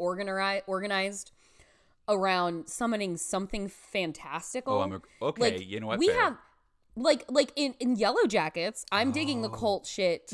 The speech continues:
Speaker 1: because
Speaker 2: You're
Speaker 1: it's like,
Speaker 2: right.
Speaker 1: there's a pagan ritual deer god eating girls.
Speaker 2: Okay, but that doesn't feel like
Speaker 1: Okay.
Speaker 2: the way they're doing cult in this show.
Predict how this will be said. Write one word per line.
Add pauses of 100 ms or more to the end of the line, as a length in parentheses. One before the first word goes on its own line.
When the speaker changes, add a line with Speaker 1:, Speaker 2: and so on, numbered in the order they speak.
Speaker 1:
because
Speaker 2:
You're
Speaker 1:
it's
like,
Speaker 2:
right.
Speaker 1:
there's (100)
a (120)
pagan
ritual
deer
god (200)
eating
girls.
Speaker 2:
Okay,
but
that
doesn't
feel
like
Speaker 1:
Okay.
Speaker 2:
the
way
they're
doing
cult
in
this
show.